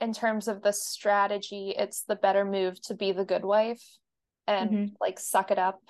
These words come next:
Speaker 1: and go through with the proposal and stick by Zach.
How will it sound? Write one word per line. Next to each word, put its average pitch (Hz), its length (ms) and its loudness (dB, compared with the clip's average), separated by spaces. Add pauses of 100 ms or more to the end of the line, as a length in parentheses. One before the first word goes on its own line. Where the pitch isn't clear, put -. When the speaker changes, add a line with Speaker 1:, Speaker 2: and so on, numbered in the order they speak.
(220)
Speaker 1:
and 190 420 -2 (560)
go 202 140 6
through 196 380 0
with 196 200 2 (220)
the 208 80 2
proposal 190 720 0
and 190 220 -10
stick - 340 -6
by 196 340 0 (600)
Zach. 202 460 2